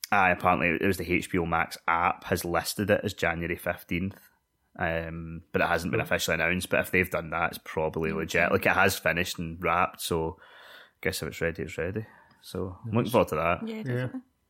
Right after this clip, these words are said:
Speaker 3: Okay, next up on the news, Sony is building a new internal development team in partnership with P S S Visual Arts. Based in San Diego, the secretive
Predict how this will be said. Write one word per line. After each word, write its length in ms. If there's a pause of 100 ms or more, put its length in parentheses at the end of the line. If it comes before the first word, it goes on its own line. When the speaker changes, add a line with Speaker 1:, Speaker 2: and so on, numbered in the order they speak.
(1500)
Speaker 3:
Okay, 300
next 280
up 260
on 200
the 60
news, 360
Sony 540
is 180
building 440
a 60
new 360
internal 460
development 500
team 200
in 180
partnership 680
with 260
P 280
S 260
S 280
Visual 500
Arts. 500 (300)
Based 300
in 240
San 280
Diego, 440
the 140
secretive 680